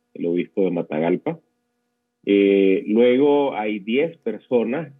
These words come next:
que el, el, el gobierno de Ortega los tiene presos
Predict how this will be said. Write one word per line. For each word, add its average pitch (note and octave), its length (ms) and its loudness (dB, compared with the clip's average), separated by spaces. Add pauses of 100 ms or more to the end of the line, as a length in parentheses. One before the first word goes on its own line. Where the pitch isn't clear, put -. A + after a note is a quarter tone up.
(180)
que G#2 520 4
el, F#2 720 2
el, F2+ 420 0
el F2 260 -2
gobierno F#2+ 380 4
de A#2 60 4
Ortega G#2+ 360 2
los - 200 -2
tiene G2+ 240 2
presos A2+ 580 0